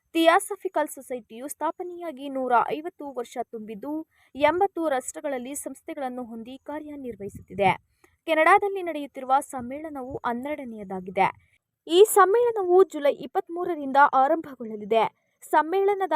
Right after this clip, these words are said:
ಪ್ರಮುಖ ಉದ್ದೇಶ ಆಧ್ಯಾತ್ಮಿಕ ಚಿಂತನೆ ಹಾಗೂ ಸಹೋದರತ್ವ ತತ್ವಗಳನ್ನು ಸಹಕಾರಗೊಳಿಸುವ ಮೂಲ ಆಶಯವನ್ನು ಹೊಂದಿದೆ. ಭಾರತದಿಂದ ತೊಂಬತ್ತೆರಡು ಮಂದಿ ಪ್ರತಿನಿಧಿಗಳು ಆಯ್ಕೆಗೊಂಡಿದ್ದು, ಈ ಪೈಕಿ ಕರ್ನಾಟಕದಿಂದ ಹದಿನಾರು,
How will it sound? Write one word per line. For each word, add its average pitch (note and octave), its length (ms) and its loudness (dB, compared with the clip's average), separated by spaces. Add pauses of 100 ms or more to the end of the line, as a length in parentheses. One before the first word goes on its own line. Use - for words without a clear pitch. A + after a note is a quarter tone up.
ಪ್ರಮುಖ C4 360 -4 (220)
ಉದ್ದೇಶ C4 400 -8 (320)
ಆಧ್ಯಾತ್ಮಿಕ E4 720 2
ಚಿಂತನೆ B3 520 -8
ಹಾಗೂ B3 340 -6
ಸಹೋದರತ್ವ D4 840 -6
ತತ್ವಗಳನ್ನು A#3 640 -6
ಸಹಕಾರಗೊಳಿಸುವ C4+ 1040 0
ಮೂಲ C4 240 2 (120)
ಆಶಯವನ್ನು C4 640 -6
ಹೊಂದಿದೆ. G3+ 440 -2 (680)
ಭಾರತದಿಂದ E4+ 580 0 (160)
ತೊಂಬತ್ತೆರಡು C4+ 600 -6
ಮಂದಿ B3+ 320 -6
ಪ್ರತಿನಿಧಿಗಳು A#3 720 -4
ಆಯ್ಕೆಗೊಂಡಿದ್ದು, A3 800 -4 (420)
ಈ D#4+ 140 0
ಪೈಕಿ F#4+ 400 2
ಕರ್ನಾಟಕದಿಂದ C4 800 -4 (140)
ಹದಿನಾರು, A3+ 460 -6